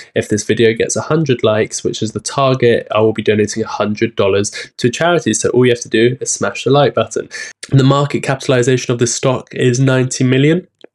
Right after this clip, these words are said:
So, um, it is, it is going to be a volatile stock with a lot of room to the upside. Now let's look at the technicals.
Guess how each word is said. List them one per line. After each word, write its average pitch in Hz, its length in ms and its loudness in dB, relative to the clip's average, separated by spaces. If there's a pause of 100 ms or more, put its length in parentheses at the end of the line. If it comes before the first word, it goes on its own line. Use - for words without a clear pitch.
(540)
So, 120 320 2 (420)
um, 117 420 0 (400)
it 107 160 2
is, 117 240 2
it - 100 -10
is 113 260 2
going 117 140 2
to 120 80 -4
be 117 60 4
a 113 80 4
volatile 113 520 2
stock 110 440 -2
with 113 240 0
a 113 100 -2
lot - 400 -4
of 110 200 -2
room 107 280 0
to - 80 -8
the 135 140 4
upside. - 420 -2 (1600)
Now 135 160 4
let's 139 220 2
look 147 120 0
at 127 60 0
the 90 80 -4
technicals. - 640 -6